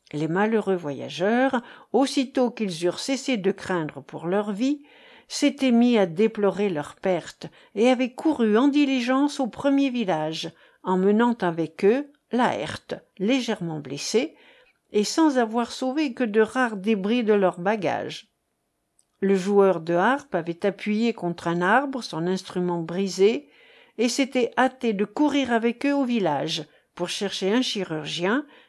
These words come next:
et procurer tous les secours possibles à son bienfaiteur,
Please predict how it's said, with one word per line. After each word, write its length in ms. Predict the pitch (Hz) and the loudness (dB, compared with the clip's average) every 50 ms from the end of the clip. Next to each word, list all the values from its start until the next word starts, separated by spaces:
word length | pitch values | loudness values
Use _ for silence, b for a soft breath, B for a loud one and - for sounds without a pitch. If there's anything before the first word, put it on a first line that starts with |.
| b b - | b b -2
et 120 | 277 285 | 0 0
procurer 760 | 285 - - 247 233 240 - - 175 - - 143 170 - - - | 0 -2 -2 -2 -2 -2 -4 -8 -8 -6 -6 -8 -8 -8 -8 -2
tous 160 | - 311 330 | 2 2 4
les 140 | 302 277 240 | 4 4 2
secours 520 | - - - 262 254 - 165 160 - _ | 0 -2 -6 -6 -4 -4 -6 -6 -8 _
possibles 680 | - - 226 240 240 - - 233 254 277 277 262 - - | -6 -4 -4 -4 -2 -2 -2 -2 -2 -2 -2 -4 -6 -2
à 120 | - 240 240 | -2 -2 -2
son 180 | - - 226 190 | -2 -2 -4 -2
bienfaiteur, 920 | 175 170 208 233 233 226 - 143 - - - 185 175 156 135 143 - - | -2 0 0 0 -2 -2 -4 -10 -8 -2 0 0 0 0 -2 -6 -8 -14